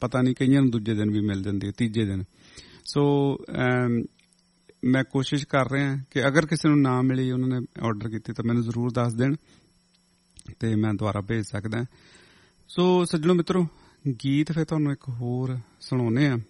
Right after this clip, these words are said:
ਤੇ ਉਸ ਤੋਂ ਬਾਅਦ ਫਿਰ ਤੁਹਾਡੇ ਮੈਸੇਜ ਵੀ ਆਪਾਂ ਉਡੀਕਣੇ ਨੇ। ਜ਼ਰੂਰ ਭੇਜੋ। ਅੱਜ ਦੀ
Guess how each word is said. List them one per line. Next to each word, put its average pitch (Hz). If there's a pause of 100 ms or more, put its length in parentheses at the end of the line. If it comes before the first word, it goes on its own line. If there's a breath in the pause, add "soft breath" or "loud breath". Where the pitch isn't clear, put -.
(220)
ਤੇ 131
ਉਸ 120
ਤੋਂ 135
ਬਾਅਦ 117
ਫਿਰ 120 (400)
ਤੁਹਾਡੇ 123
ਮੈਸੇਜ 120
ਵੀ 139
ਆਪਾਂ 139
ਉਡੀਕਣੇ 135
ਨੇ। 143 (140)
ਜ਼ਰੂਰ 131 (960)
ਭੇਜੋ। 131 (200)
ਅੱਜ 110
ਦੀ 117